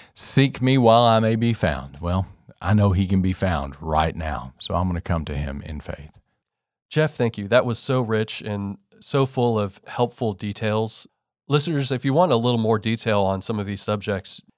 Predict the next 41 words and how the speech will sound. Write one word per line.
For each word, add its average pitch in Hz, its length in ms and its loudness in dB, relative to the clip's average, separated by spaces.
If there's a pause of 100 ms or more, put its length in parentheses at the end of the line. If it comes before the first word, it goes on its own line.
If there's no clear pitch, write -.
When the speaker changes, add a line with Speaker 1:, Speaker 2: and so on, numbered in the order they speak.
(140)
Speaker 2:
if 127 120 0
you 135 100 4
look 147 140 2
in 127 80 0
the 104 60 0
show 117 180 2
notes, 113 240 0
you'll 113 100 -4
find 110 220 2
a - 20 -4
link 110 300 -6 (300)
to 113 180 -2
our 101 100 2
website 101 460 0
where 104 180 -2
there 101 80 0
will 101 80 0
be 104 160 -6
extra 101 300 -6
resources 104 640 -6
where 107 100 -6
you 101 100 -6
can 104 140 -10
go 101 380 -4 (120)
a 131 60 -2
little 156 160 2
bit 127 140 0
deeper 110 280 0
into 110 200 0
these 107 180 -2
subjects. 110 540 -2 (420)
Um, 98 220 0
Jeff, 107 220 0
thank 104 140 -2
you 104 60 -4
for 101 140 -2
making 98 260 -2
those 98 380 -4
available 101 400 -2
to 107 160 -2
us. - 260 -6